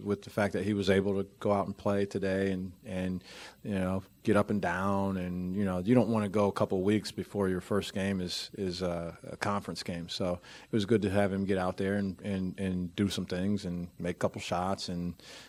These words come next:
uh, it was good. His voice is, he's grown as, his voice has grown also on our team. And so even when he's out of the game after I subbed him out, I hear him.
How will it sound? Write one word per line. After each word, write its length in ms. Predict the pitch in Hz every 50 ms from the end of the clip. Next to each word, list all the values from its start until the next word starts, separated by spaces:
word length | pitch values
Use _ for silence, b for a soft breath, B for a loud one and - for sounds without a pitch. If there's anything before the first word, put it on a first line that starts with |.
| B B -
uh, 200 | 104 95 92 92
it 40 | 92
was 120 | 95 95
good. 200 | - 127 117 98 - - - - - _ _ _ _ _
His 120 | - 139 123
voice 380 | 113 123 135 143 135 - -
is, 200 | 127 120 107 -
he's 200 | - 123 127 113
grown 320 | 104 98 110 123 123 123 117
as, 160 | 110 101 95
his 220 | 95 98 101 95
voice 360 | 92 92 107 113 117 117 - -
has 140 | 110 90
grown 440 | 85 - 95 95 95 92 90 90 85 - - - -
also 560 | 104 104 101 98 - - 104 92 90 90 90 92 -
on 120 | 104 101
our 160 | 95 92 92
team. 460 | 90 - - 107 104 101 98 95 92
And 120 | 90 92 92
so 300 | - - 101 90 92 92
even 240 | 98 104 95 101 98
when 100 | 101 101
he's 140 | 95 90
out 180 | 107 104 104 104
of 60 | 101
the 60 | 92
game 260 | 90 - 104 104 104 101
after 220 | 95 - - 101
I 40 | 95
subbed 280 | - - 117 104 92
him 120 | 98 90 92
out, 200 | 98 101 98 95
I 80 | 90
hear 300 | 87 78 90 113 113 107
him. 160 | 101 95 90